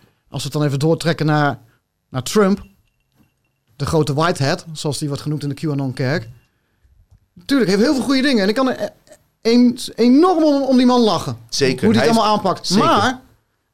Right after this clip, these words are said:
Speaker 1: één ding vind ik echt letterlijk om te kotsen. En dat is hoe, zijn, zijn Israël-beleid.
Speaker 2: Zo, ja, daar, eh, Mickey weet
Speaker 1: En ik
Speaker 2: niet
Speaker 1: snap
Speaker 2: eens,
Speaker 1: niet dat,
Speaker 2: ja.
Speaker 1: dat mensen, ik snap het wel, want, eh, een slogan die ik vaak gebruik is "Mind control werkt".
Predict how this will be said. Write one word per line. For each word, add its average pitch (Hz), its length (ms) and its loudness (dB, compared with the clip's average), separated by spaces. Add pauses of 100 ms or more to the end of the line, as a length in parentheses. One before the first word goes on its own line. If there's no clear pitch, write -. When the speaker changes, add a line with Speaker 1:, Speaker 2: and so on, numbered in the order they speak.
Speaker 1:
één 294 280 0
ding 208 300 0
vind 220 200 -4
ik 208 80 -6
echt 240 420 -4
letterlijk 208 420 -2
om 208 100 0
te - 60 -8
kotsen. 185 480 -4 (340)
En 233 100 -6
dat 240 120 0
is 175 100 -4
hoe, 165 240 -2
zijn, 165 200 0
zijn 175 200 -2
Israël-beleid. 147 1000 -2 (140)
Speaker 2:
Zo, - 360 -4 (120)
ja, 95 240 -4
daar, 113 260 0 (560)
eh, - 180 -6
Mickey 151 340 0
weet 147 80 4
Speaker 1:
En 233 80 2
ik 254 60 2
Speaker 2:
niet 156 80 2
Speaker 1:
snap - 120 2
Speaker 2:
eens, 240 80 2
Speaker 1:
niet 294 100 0
dat, 247 100 0
Speaker 2:
ja. - 80 2
Speaker 1:
dat 208 160 2
mensen, 220 500 2 (480)
ik 123 140 -10
snap 175 160 -2
het 170 80 -4
wel, 139 160 0
want, 156 160 -2 (360)
eh, 135 320 -6
een 139 100 -4
slogan 160 320 2
die 156 100 2
ik 156 80 -2
vaak 151 200 -2
gebruik 151 260 0
is 143 100 -4
"Mind 151 220 0
control 151 260 -2
werkt". 165 340 0